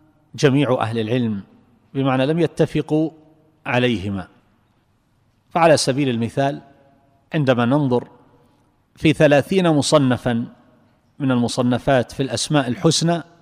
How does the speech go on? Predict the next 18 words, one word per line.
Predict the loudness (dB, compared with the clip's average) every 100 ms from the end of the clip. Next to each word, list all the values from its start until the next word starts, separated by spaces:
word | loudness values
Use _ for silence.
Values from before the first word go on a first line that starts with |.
| _ _ _ -2
نجد | -2 0 -2
أن | -2 0
الذين | 0 0 0
أثبتوا | 0 -4 -4 -6 -4 -6 -6 -6 -4
المحسن | -2 -4 -4 -6 -4 -6 -8 -16 _ _
تسعة | -10 -8 -12 -16 _ _ _ _ _ _ _ _ _ _ _
من | -4
الثلاثين، | -4 -4 -6 -6 -10 -18 -20 _ _ _ _ _ _ _ _ _ _ _ _ -4
منهم | 0 2 2
الحافظ | 0 -2 0 -2
ابن | -2
القيم | -4 -2 -2 -2 -4 -8
رحمه | -8 -4 -4
الله، | -2 -2 -4 -8 -6
ومن | -4
المعاصرين | -2 -2 -2 -4 -4 -4 -4 -6 -12 _ -14
الشيخ | -6 -6 -4
محمد | -4 -2 -2 -4